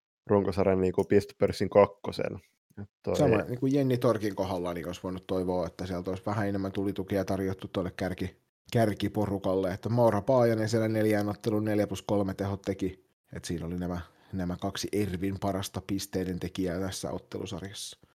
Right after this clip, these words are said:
Speaker 1: Mut summa summarum, S S R on ansaittu, ansaittu, tota, välieräpaikka ja Erville kumminkin onnittelut hienosta kaudesta, että aikamoinen tasannosto sen syksyn korpivaelluksen jälkeen. Ja täytyy nostaa vielä hattua Turusen Villelle, joka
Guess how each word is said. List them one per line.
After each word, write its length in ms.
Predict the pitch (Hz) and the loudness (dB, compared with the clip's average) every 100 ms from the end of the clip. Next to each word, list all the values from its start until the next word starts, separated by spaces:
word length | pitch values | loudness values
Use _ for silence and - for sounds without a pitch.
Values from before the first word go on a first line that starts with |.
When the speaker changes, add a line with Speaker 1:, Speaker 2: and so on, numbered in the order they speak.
| _ - | _ 4
Speaker 1:
Mut 280 | 170 196 | 8 8
summa 300 | - 196 139 | 6 4 4
summarum, 600 | 117 165 151 139 131 127 110 - - - - - 101 - - - - 135 | 4 4 6 8 8 8 4 -4 -10 -14 -14 -10 -10 -10 -18 -2 4 4
S 120 | 131 | 2
S 140 | 107 110 | -2 2
R 60 | 110 | 4
on 180 | 110 123 | 6 6
ansaittu, 680 | 123 113 - 107 98 - _ _ - | 6 2 2 2 2 -2 _ _ -4
ansaittu, 480 | 139 131 127 - 104 | -2 -2 -4 -6 -8
tota, 300 | - 101 107 | -6 0 4
välieräpaikka 800 | 123 123 107 104 104 101 - 98 | 6 6 6 8 8 6 4 8
ja 300 | 95 95 92 - _ - - 117 | 10 10 8 2 _ -18 2 8
Erville 320 | 113 95 95 - | 8 8 4 2
kumminkin 360 | 117 117 120 | 0 4 6
onnittelut 500 | 113 107 - 101 101 | 6 4 2 2 6
hienosta 300 | 107 101 95 | 8 8 6
kaudesta, 500 | - 101 95 98 - | 8 10 10 4 -2
että 160 | 95 98 | 4 6
aikamoinen 500 | 95 95 98 98 95 | 8 6 4 4 4
tasannosto 600 | 101 - 98 92 - 95 | 2 4 4 4 -2 -2
sen 240 | 90 92 90 _ _ _ _ _ - | 0 0 -2 _ _ _ _ _ -6
syksyn 580 | - 107 - - 95 90 - - | 2 2 2 0 0 0 -4 8
korpivaelluksen 800 | 107 - 92 92 - - 95 | 8 8 4 2 0 -2 0
jälkeen. 360 | 92 92 98 92 - _ _ - | 2 2 0 -2 -4 _ _ -2
Ja 380 | 98 101 101 98 - - | 6 8 10 8 2 4
täytyy 280 | 101 98 | 6 6
nostaa 320 | 98 104 - 98 | 4 2 4 6
vielä 120 | 98 | 6
hattua 540 | 101 - - 98 92 | 6 4 0 2 4
Turusen 380 | 104 98 92 87 | 2 2 2 2
Villelle, 440 | 98 95 90 92 | 2 2 2 0
joka 360 | 92 - 92 | -2 -2 -4